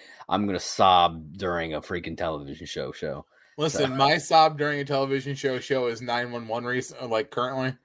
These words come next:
Speaker 1: Yeah.
Speaker 2: Um, th-, th-, so not to get off the How I Met Your Mother thing, but th-, it's a fire procedure.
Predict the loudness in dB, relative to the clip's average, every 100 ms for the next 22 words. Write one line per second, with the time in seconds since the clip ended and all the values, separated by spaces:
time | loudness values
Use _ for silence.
0 | _ _ 0 2 6 6 6 4 -8 -6
1 | -6 -4 -4 -4 -4 -2 10 12 12 12
2 | 6 -16 -20 _ _ _ 10 10 10 8
3 | 12 12 10 6 8 8 8 2 2 2
4 | 2 -2 -2 -4 2 2 4 4 2 2
5 | 4 6 6 4 -2 2 2 0